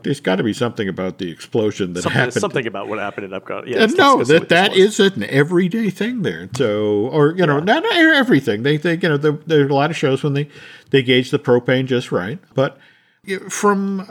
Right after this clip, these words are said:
Speaker 1: the sheer scale of it and the fact that brilliant use of music, brilliant use of, of
Speaker 2: Let,
Speaker 1: lighting.
Speaker 2: let's, let's talk about the music for a second, 'cause that's my, I think, my favorite part of the show. I like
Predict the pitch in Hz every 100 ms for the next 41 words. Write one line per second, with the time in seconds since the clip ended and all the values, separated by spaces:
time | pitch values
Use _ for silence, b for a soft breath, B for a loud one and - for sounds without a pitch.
0 | 190 190 185 - 151 131 - - 180 190
1 | 208 196 196 185 185 185 151 127 120 -
2 | 127 123 - 113 113 b b b b b
3 | - 185 220 185 160 147 120 151 170 175
4 | 165 156 143 - 151 143 123 117 113 90
5 | - 110 104 98 92 101 151 135 147 143
6 | 127 156 135 - 120 123 117 110 104 101
7 | 104 - 98 98 - 98 98 104 - 104
8 | 98 95 101 98 - 101 - 101 92 90
9 | 80 127 131 135